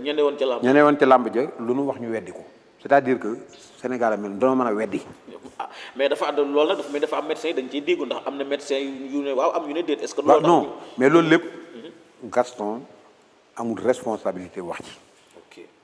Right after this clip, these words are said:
Speaker 2: Médecin yi, ñoom suñu wedante, suñu gisante ci seen biir,
Speaker 1: Mhm.
Speaker 2: ba coordonné, waxtaan,
Speaker 1: Mhm.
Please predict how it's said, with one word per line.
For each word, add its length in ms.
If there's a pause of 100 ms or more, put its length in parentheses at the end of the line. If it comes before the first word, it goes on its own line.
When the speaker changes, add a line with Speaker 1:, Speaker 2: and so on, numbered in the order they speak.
(760)
Speaker 2:
Médecin 300
yi, 160
ñoom 200
suñu 160
wedante, 340
suñu 200
gisante 420
ci 60
seen 180
biir, 180
Speaker 1:
Mhm. 600
Speaker 2:
ba 80
coordonné, 520 (260)
waxtaan, 420
Speaker 1:
Mhm. 60